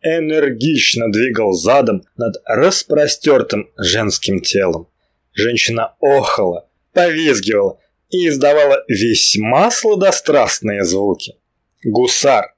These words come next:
долбил её так, словно хотел проткнуть насквозь. Однако дама не высказывала ни малейшего признака или желания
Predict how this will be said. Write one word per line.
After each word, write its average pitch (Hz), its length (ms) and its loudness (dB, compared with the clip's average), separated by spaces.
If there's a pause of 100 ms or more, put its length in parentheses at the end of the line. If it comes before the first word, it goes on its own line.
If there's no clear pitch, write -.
долбил 120 840 0
её 113 220 0 (180)
так, 175 380 0 (220)
словно 208 440 0
хотел 170 420 2
проткнуть 147 680 0
насквозь. 123 840 -2 (640)
Однако 120 480 -2
дама 117 640 0 (320)
не 175 240 -4
высказывала 123 1000 0 (260)
ни 185 180 -2
малейшего 135 680 2
признака 135 720 -2 (260)
или 175 300 0
желания 123 760 0